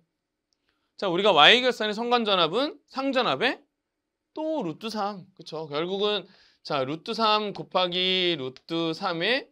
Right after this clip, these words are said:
이. 맞습니다. 그냥 삼, 이가 되겠죠. 이게 성간전압이죠. 그 다음은요. Y결선의 전류는, 그쵸? 위상이 변하나요? 그대로죠. 맞습니다. 그대로. 그래서 전류는 그냥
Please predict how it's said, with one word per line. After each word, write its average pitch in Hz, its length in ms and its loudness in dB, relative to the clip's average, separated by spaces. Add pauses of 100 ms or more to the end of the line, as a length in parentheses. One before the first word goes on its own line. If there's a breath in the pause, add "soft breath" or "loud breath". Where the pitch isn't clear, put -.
이. 214 320 -4 (1120)
맞습니다. 135 500 -12
그냥 120 240 -10
삼, 202 460 -6 (760 soft breath)
이가 147 240 0
되겠죠. 98 420 -10
이게 185 180 -4
성간전압이죠. 98 840 -14 (1120)
그 156 80 -4
다음은요. 143 360 4 (460 soft breath)
Y결선의 262 800 4
전류는, 175 720 -2 (160)
그쵸? - 240 -20
위상이 196 220 -16
변하나요? 160 520 -14 (1120)
그대로죠. 117 520 -14 (260)
맞습니다. 92 500 -20 (100)
그대로. 113 760 -6
그래서 143 160 -10
전류는 165 560 0 (200)
그냥 254 280 -10